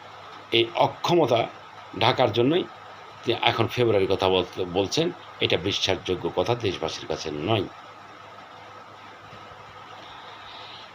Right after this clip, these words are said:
এইভাবেই চলছে। কিন্তু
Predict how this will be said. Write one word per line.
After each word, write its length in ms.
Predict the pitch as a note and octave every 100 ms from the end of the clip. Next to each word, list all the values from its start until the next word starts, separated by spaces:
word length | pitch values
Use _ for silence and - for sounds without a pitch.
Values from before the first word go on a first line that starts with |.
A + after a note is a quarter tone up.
| -
এইভাবেই 380 | G3+ D3 A#2 F2
চলছে। 440 | E2+ C2+ - C2+ B1 - - - - - - - -
কিন্তু 500 | D3 G3+ F3 G2